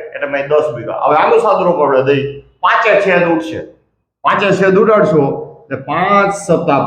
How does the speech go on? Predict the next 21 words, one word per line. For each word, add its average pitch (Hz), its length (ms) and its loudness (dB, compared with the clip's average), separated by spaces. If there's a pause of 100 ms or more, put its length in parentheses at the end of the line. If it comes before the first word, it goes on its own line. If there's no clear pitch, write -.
પાંત્રીસ 180 680 2 (240)
અને 123 120 0
પાંચ 175 580 2
દુ 143 240 4 (100)
દસ 160 340 4 (460)
એટલે 123 140 -10
સાત, 190 560 0
બે 185 240 0
ગુણ્યા 156 280 0
બે 135 60 -6
એટલે 135 300 -6
ચાર. 180 240 2 (720)
એટલે 139 240 -4 (280)
આને 190 260 2
જ 180 80 0
આવશે 143 460 2
બરાબર 131 840 0
સાતના 131 680 -2
છેદમાં 110 560 -6
ચાર 160 640 2
મીટર. 120 420 0